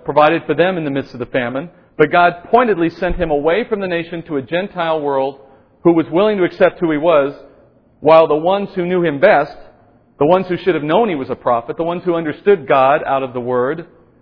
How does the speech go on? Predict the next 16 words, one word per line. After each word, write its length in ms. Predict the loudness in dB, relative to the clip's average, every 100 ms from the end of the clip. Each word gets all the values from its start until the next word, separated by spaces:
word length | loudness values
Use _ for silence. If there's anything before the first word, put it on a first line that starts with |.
| _
were, 320 | 0 0 0 -6
were 340 | -4 -2 -4 -12 _ _ -4
not 380 | 2 2 0
listening 420 | -2 -2 -4 -8 -6
and 160 | -2
were 100 | 0
rejecting 500 | 0 4 2 2 -6
him. 200 | -6 -8 -12 _ _ _ _ _ _ 4
God 220 | 4 4
is 100 | 0
not 260 | -2 -2
content, 460 | -6 -8 -4 -6 -6 -16 _ -18
is 120 | -6
not 760 | -4 -4 -8 _ -20 _ _ -4
pleased 480 | -2 -2 -4 -8 -12 _ _ _ -4
to 220 | -4